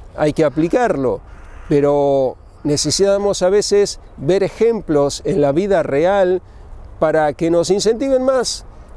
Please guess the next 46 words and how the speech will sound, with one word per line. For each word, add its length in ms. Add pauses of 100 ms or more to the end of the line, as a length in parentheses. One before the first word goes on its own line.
(160)
Y 120
vemos 260
muchísimos 600
ejemplos, 560 (140)
tal 220
como 180
lo 140
manifiestan 720
las 120
cartas 600
que 180
he 20
leído 380
tantas 320
veces, 260
que 60
las 120
personas 420
me 100
envían 540 (400)
contándome 880 (260)
todas 220
las 100
maravillas 800
que 80
lo 280
han 160
ocurrido 480
en 100
sus 140
vidas 460 (460)
por 120
aplicar 480
la 120
consideración, 880 (100)
que 140
es 40
la 160
llave 380
para 220
abrir 180
todas 140
las 100
puertas 400
del 140
bien. 400